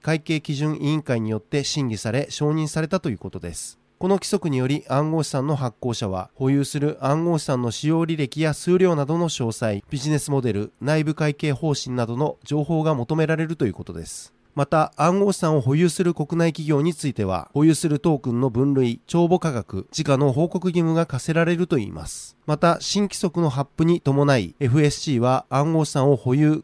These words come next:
開発、発行した企業向けに、外部監査人が会計監査時に参考にできる監査手続きガイドラインも設け、配布する予定ということです。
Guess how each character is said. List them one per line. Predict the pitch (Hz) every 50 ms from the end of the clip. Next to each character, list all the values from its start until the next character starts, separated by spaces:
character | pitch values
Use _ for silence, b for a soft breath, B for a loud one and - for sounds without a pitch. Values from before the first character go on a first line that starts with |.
| _
開 | - 143 151 151
発、 | 143 147 - - - 131 135 -
発 | - 123 135 127 _
行 | - 175 160
し | -
た | - 175
企 | 156 - 156
業 | 143 151 147
向 | 143 143
け | 135 - 139
に、 | 139 147 156 165 - _
外 | - 147 151 156
部 | 151
監 | 151 160 156 151
査 | - 160 151
人 | 147 147 143 143
が | 147 151 151 -
会 | - 151 160 170
計 | 147 - 170 170
監 | 156 - 165 160
査 | 143 - 160
時 | 131 131
に | 139 147
参 | 135 - 147 139 143 143
考 | 139 - 170 170
に | 170 185 165
で | 147 135
き | - 135
る | 101 95 - _
監 | _ - 160 156
査 | 139 - 139
手 | - 123
続 | 113 - 147 151
き | - 165 139
ガ | 135 143
イ | 147 147
ド | 151 160
ラ | 156 151
イ | 147
ン | 147
も | 165 175
設 | 165 147 123 104
け、 | - 113 101 -
配 | - - 127 139
布 | 135 - -
す | - -
る | 143
予 | 143 143 135
定 | - 160 151
と | 147 -
い | 208 190
う |
こ | 151 - 110
と | - -
で | 90 82
す。 | 80 - - - _